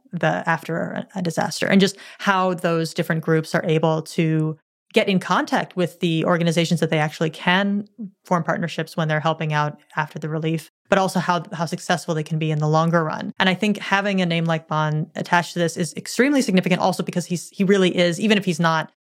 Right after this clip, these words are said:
which surprisingly, he is often pictured, like, doing the actual work and doing the actual instruction and, and building and such with these groups. But it is significant that he creates this organization to move on after him.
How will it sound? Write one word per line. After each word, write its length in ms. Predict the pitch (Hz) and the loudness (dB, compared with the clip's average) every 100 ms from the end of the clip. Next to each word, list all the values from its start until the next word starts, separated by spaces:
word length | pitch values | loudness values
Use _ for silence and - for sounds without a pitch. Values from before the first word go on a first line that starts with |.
| _ | _
which 200 | - 185 - _ _ - | -4 -4 -6 _ _ -10
surprisingly, 460 | 196 196 226 202 | -2 0 2 2
he 200 | 170 185 | 2 2
is 200 | 208 202 | 2 2
often 460 | - 185 180 180 160 | 2 0 0 0 -2
pictured, 380 | 175 170 170 160 | -2 -2 -2 0
like, 200 | 151 - | -2 0
doing 260 | 185 170 156 | 2 2 2
the 80 | |
actual 320 | 156 156 165 160 | 0 0 -2 0
work 200 | 156 160 | 0 -2
and 160 | 151 - | -8 -2
doing 220 | 180 160 | 0 2
the 80 | 160 | 2
actual 480 | 156 - 170 151 147 _ _ | 0 -2 0 0 -2 _ _
instruction 600 | 190 175 170 156 - 160 | 0 2 2 2 0 -2
and, 160 | 151 147 | -2 -4
and 140 | 160 156 | 0 2
building 260 | 160 160 | 2 2
and 80 | 156 | -2
such 300 | - 151 - - - - | -4 -6 -8 -18 -8 0
with 140 | 170 | 0
these 160 | 165 - | 0 2
groups. 260 | 214 185 | 2 2
But 180 | - 180 - _ | -4 -4 -6 _
it 140 | 214 214 | 2 2
is 180 | 214 | 2
significant 460 | 214 185 180 170 160 | 2 2 2 2 2
that 100 | 160 | 0
he 300 | - 165 160 | 0 -4 -4
creates 320 | - 180 165 | 0 0 2
this 160 | 165 - | -2 -2
organization 520 | 160 156 151 156 165 | -2 -2 -2 0 0
to 100 | - | 2
move 180 | 165 156 | 2 2
on 140 | 151 | 2
after 320 | 170 202 202 175 | 2 2 2 0
him. 280 | 170 156 | 0 -2